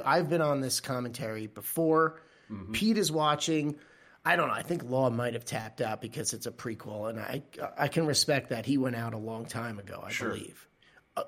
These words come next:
Speaker 1: I do believe, though, there will be something that happens in the last four to five episodes here that will bring Law back. That is a prediction.
Speaker 2: Okay.
Speaker 1: But this has to be seen through by all of us. And I need the,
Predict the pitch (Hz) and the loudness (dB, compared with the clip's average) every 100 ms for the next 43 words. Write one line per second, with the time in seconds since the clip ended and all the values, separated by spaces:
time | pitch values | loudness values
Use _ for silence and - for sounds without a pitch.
0 | - - 156 156 160 139 135 139 135 120 | -2 4 6 6 2 2 2 2 0 -2
1 | 131 135 131 127 170 165 170 143 131 131 | 2 2 2 2 2 2 0 0 2 2
2 | 127 127 120 120 117 117 113 - - - | 2 -4 -4 -6 -6 -6 -2 -4 -4 -6
3 | 135 117 131 110 107 - - 113 104 - | -4 -2 -4 -2 -4 -4 -2 -2 -4 -8
4 | 107 104 107 101 - - 131 117 131 135 | -8 -6 -6 -6 -10 -8 -8 -6 -4 -4
5 | 117 113 104 104 104 90 - - - _ | -2 -4 -4 -6 -10 -10 -12 -18 -20 _
6 | _ _ 120 120 143 - 107 95 - - | _ _ -6 -4 -6 -6 -8 -8 -10 -14
7 | - _ _ 165 175 117 - _ _ 135 | -16 _ _ -14 -4 -4 -4 _ _ -12
8 | - _ _ - 175 117 - - _ _ | -12 _ _ 6 6 4 -2 -20 _ _
9 | _ _ _ _ 220 - 165 147 170 139 | _ _ _ _ 6 6 6 4 2 2
10 | 131 - 131 120 123 110 107 120 113 104 | 2 2 0 -2 -8 -8 -2 -2 -2 -6
11 | 113 - - - - _ - - - 139 | -10 -12 -12 -12 -16 _ -20 -6 0 4
12 | 131 123 123 160 160 170 202 202 151 151 | 4 2 4 4 6 6 4 4 0 -4